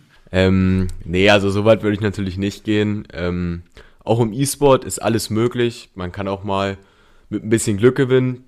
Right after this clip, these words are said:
Das ist wie im echten Fußball. Ja, ich denke, da hat jeder Verein seine Chancen. Und einen klaren Favoriten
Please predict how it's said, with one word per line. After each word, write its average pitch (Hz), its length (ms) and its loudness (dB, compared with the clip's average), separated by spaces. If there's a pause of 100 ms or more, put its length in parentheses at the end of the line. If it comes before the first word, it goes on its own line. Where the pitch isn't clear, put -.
Das 95 180 -6
ist 92 120 -10
wie 104 140 0
im 101 80 -2
echten 101 300 -4
Fußball. 110 560 -2 (1400)
Ja, 92 240 0
ich 95 100 -4
denke, 95 240 -2
da 92 140 0
hat 87 160 -4
jeder 92 240 0
Verein 92 320 -4
seine 87 180 -4
Chancen. 87 480 -8 (200)
Und 82 520 -12 (100)
einen 87 120 -16
klaren 95 340 -4
Favoriten 98 800 -6